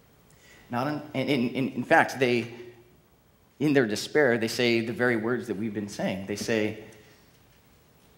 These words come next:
and they're talking to Jesus. This is what's wonderful about this.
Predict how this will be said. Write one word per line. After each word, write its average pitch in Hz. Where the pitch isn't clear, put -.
and 147
they're 147
talking 226
to 101
Jesus. -
This -
is 101
what's 92
wonderful 87
about -
this. -